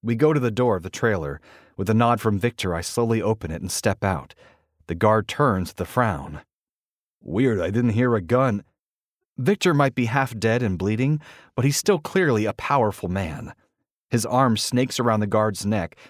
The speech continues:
choking him out before he drops to the ground. "Shit,"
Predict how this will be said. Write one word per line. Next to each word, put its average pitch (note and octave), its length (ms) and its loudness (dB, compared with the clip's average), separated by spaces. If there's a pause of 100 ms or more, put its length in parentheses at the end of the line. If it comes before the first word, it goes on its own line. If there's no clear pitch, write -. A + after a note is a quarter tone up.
choking D3 360 2
him B2+ 140 4
out G#2+ 180 2
before F#2 260 -4
he G2+ 80 -4
drops G#2 300 0
to G2+ 60 -4
the F2 100 -4
ground. E2 520 -4 (840)
"Shit," - 580 -4